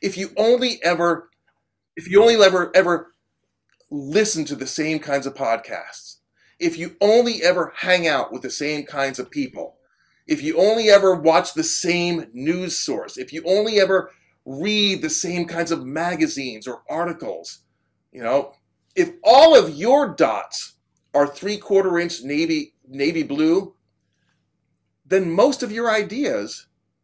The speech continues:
are gonna be three-quarter inch navy blue, right? Not exactly breakthrough. And here's a further problem with that. If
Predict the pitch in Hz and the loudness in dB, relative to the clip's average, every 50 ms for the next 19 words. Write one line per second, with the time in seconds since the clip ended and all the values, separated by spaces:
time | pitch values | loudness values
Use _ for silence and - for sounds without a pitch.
0 | _ _ _ - 131 139 139 147 139 135 123 135 131 131 131 135 135 - _ _ | _ _ _ -2 0 0 0 0 -2 -2 -2 -2 -4 -4 -4 -4 -6 -10 _ _
1 | _ _ _ _ _ _ _ _ _ _ _ _ _ _ _ _ _ _ _ _ | _ _ _ _ _ _ _ _ _ _ _ _ _ _ _ _ _ _ _ _
2 | _ _ _ - - 113 123 131 - _ _ _ - - 113 135 147 147 143 143 | _ _ _ -16 -12 -12 -10 -12 -12 _ _ _ -12 -8 -8 -6 -4 -4 -6 -6
3 | 147 143 - - - - _ _ _ _ _ _ _ _ 95 98 117 127 139 139 | -8 -10 -14 -16 -18 -20 _ _ _ _ _ _ _ _ -14 -12 -10 -8 -8 -8
4 | 139 170 220 185 - - - _ _ _ _ _ _ 87 101 135 202 - - _ | -6 -4 -4 -4 -4 -6 -10 _ _ _ _ _ _ -10 -8 -8 -8 -10 -14 _
5 | _ _ _ _ _ _ _ _ _ _ _ _ _ _ _ _ _ _ _ _ | _ _ _ _ _ _ _ _ _ _ _ _ _ _ _ _ _ _ _ _
6 | _ _ _ _ _ _ _ _ _ _ _ _ - 151 175 202 202 175 - 180 | _ _ _ _ _ _ _ _ _ _ _ _ -14 -10 -8 -6 -6 -4 -4 -4
7 | 165 180 - 170 156 - 113 117 135 156 170 165 - - 120 104 90 - - _ | -6 -4 -4 -6 -6 -6 -6 -4 -4 -4 -4 -6 -12 -14 -14 -14 -14 -14 -18 _
8 | _ _ _ _ _ _ _ _ _ _ _ _ _ _ _ _ _ _ _ _ | _ _ _ _ _ _ _ _ _ _ _ _ _ _ _ _ _ _ _ _
9 | _ _ _ _ _ _ - - 147 202 262 277 180 165 - - 262 294 240 175 | _ _ _ _ _ _ -10 -6 -2 0 0 0 -2 -4 -2 0 0 2 2 2
10 | - 143 127 123 120 113 - - 120 90 80 - _ _ _ _ _ _ _ _ | 2 0 0 0 -2 -6 -6 -4 -4 -4 -6 -8 _ _ _ _ _ _ _ _
11 | _ _ _ _ _ _ _ _ - 165 165 - | _ _ _ _ _ _ _ _ -4 -4 -4 -4